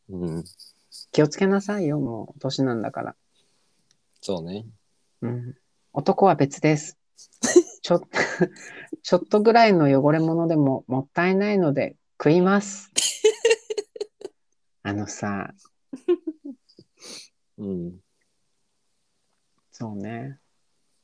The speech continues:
Speaker 1: 食います。
Speaker 2: きれいにし-、きれいにしてからにしなさいよ。
Speaker 1: <laughs>
Speaker 2: どっちにしても。
Speaker 1: <laughs>
Speaker 2: あ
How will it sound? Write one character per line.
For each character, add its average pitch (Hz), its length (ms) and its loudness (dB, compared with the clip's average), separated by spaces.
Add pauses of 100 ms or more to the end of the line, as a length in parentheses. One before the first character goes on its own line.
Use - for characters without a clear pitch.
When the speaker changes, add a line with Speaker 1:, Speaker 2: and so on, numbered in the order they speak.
(2750)
Speaker 1:
食 135 140 0
い - 20 6
ま 156 60 6
す。 - 0 -
Speaker 2:
き 190 80 6
れ 175 140 8
い 127 40 4
に 117 80 0
し-、 - 280 -4 (140)
き - 180 6
れ 220 280 10
い 131 60 2
に 117 140 -4
し - 280 -8
て 175 300 0 (200)
か 117 120 -2
ら 104 100 -2
に 95 100 -6
し 107 140 -10
な 101 80 -6
さ 95 200 -6
い 65 100 -8
よ。 120 180 -10 (480)
Speaker 1:
<laughs> - 1080 -2
Speaker 2:
ど 120 160 2
っ - 80 -12
ち 131 220 2
に 113 120 -2
し - 120 -10
て 123 120 2
も。 - 180 -6 (240)
Speaker 1:
<laughs> - 1200 -2
Speaker 2:
あ - 80 -2